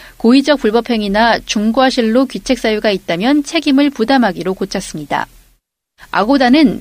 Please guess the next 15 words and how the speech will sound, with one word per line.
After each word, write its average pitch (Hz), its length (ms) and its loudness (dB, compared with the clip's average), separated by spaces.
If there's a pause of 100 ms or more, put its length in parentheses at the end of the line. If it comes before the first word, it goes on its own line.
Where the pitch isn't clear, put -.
일방적으로 294 840 2
예약을 202 460 2
수정, 294 640 2
중단, 220 440 -2
해지할 330 420 -2
수 - 120 -4
있다는 208 380 -4
조항도 175 560 -2 (180)
이른 285 300 2
시일 226 320 -2
안에 175 180 -2
수정하기로 220 500 -4
했습니다. - 520 -8 (560)
와이티엔 180 480 -2
차유정입니다. 269 680 -2